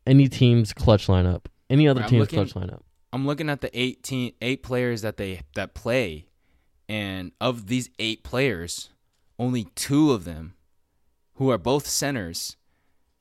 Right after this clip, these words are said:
Speaker 2: um, actually, is Sam Hauser, is he a center?
Speaker 1: Uh, I'd say he's more of a wing. He plays that Grant Williams position, you know, that type of tweener position.
Speaker 2: So he can shoot?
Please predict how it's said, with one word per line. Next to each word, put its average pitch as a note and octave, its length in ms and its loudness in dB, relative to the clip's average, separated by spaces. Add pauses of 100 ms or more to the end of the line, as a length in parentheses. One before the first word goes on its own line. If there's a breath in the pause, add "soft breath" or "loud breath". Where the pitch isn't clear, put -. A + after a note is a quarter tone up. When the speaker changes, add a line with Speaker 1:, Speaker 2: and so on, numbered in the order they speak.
(260)
Speaker 2:
um, F2+ 420 -8 (1160)
actually, C3+ 240 -6
is A#2+ 100 -4
Sam D#3 240 -4
Hauser, B2+ 340 -2
is A2+ 120 -6
he C#3 80 -8
a C3 40 -8
center? C#3 320 -6 (1500)
Speaker 1:
Uh, C#3+ 460 0
I'd G3 100 -2
say G3 200 2
he's E3+ 80 4
more D3 160 4
of B2+ 80 0
a G#2 60 4
wing. F#2+ 460 4
He C#3 120 4
plays F#3+ 320 6
that B2+ 260 4
Grant G#2+ 320 6
Williams A2+ 360 6
position, A#2 600 4
you G#2 80 4
know, G#2 120 4
that G2+ 220 -2 (160)
type G2+ 220 2
of G2 80 -2
tweener G#2 360 -2
position. G#2 580 -8 (200)
Speaker 2:
So A2 120 -6
he B2+ 80 -2
can C3 140 -10
shoot? - 280 -6